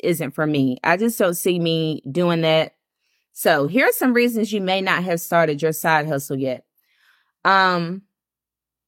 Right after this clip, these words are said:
you're unsure of what service or product to offer. And that's understandable, right?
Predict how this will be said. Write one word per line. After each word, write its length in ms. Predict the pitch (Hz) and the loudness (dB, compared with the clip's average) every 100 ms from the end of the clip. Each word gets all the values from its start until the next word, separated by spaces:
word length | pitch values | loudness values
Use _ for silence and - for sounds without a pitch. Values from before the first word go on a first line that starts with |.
| - | -14
you're 260 | 170 202 233 | 0 0 2
unsure 580 | 240 240 - 214 226 233 | 0 0 -2 0 2 2
of 220 | 160 180 | 2 0
what 240 | 175 202 | 0 -2
service 600 | 180 - 185 196 175 175 - | -4 -2 0 2 0 -4 -4
or 120 | 151 | -6
product 640 | 143 185 180 170 165 - | -4 0 2 2 0 -4
to 220 | - 160 - | -10 -10 -4
offer. 580 | 160 160 151 - 117 - _ _ _ _ _ - | 2 2 2 -6 -14 -14 _ _ _ _ _ -4
And 460 | 196 196 185 185 - | 0 2 2 0 -6
that's 400 | 151 185 247 - - | -2 0 0 -4 -6
understandable, 800 | 202 180 175 185 165 151 139 | -6 -4 -4 -2 -2 -2 0
right? 420 | 139 160 170 190 | 2 4 4 -2